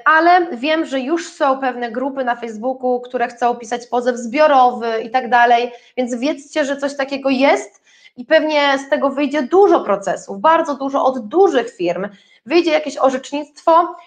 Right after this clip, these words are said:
jak ono już wyjdzie, to będzie można się na nim oprzeć.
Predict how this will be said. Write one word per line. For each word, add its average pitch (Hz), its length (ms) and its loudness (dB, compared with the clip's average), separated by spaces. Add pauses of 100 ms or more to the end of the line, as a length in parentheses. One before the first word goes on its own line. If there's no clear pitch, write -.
jak 285 120 2
ono 285 160 2
już 262 240 0
wyjdzie, 302 500 4
to 294 120 -2
będzie 262 240 0
można 254 240 0
się 247 100 -4
na 220 80 2
nim 214 220 -2 (180)
oprzeć. 285 580 2